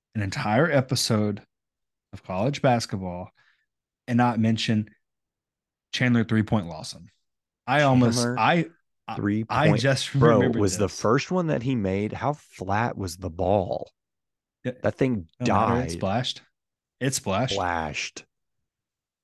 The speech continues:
Speaker 2: That thing dipped its toes in the water and then slipped off the dock. That didn't, nobody splashed
Speaker 1: Dude,
Speaker 2: anything.
Speaker 1: what, what is going
Speaker 2: I've
Speaker 1: on?
Speaker 2: never seen a ball die like that.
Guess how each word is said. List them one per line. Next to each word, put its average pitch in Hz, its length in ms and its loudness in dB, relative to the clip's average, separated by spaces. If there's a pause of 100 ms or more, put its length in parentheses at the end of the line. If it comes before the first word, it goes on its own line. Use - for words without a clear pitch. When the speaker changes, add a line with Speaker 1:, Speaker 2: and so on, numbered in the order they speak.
(580)
Speaker 2:
That 113 140 0
thing 101 300 0
dipped 101 280 0
its 87 180 -6
toes 101 340 0
in 92 60 -2
the 87 140 -2
water 90 260 -2
and 90 120 -4
then 87 120 -8
slipped - 360 -6
off - 180 -4
the - 100 -16
dock. - 600 -8
That 92 160 -2
didn't, 92 400 -4
nobody 95 320 -4
splashed - 600 -10
Speaker 1:
Dude, 240 100 0
Speaker 2:
anything. 175 200 -2
Speaker 1:
what, 185 240 0 (640)
what 135 300 0
is 285 140 0
going 160 240 2
Speaker 2:
I've 127 140 6
Speaker 1:
on? 123 80 4
Speaker 2:
never 117 300 4
seen 107 260 -2
a 95 40 -2
ball 92 300 -2
die 90 260 -6
like 95 240 -8
that. - 320 -10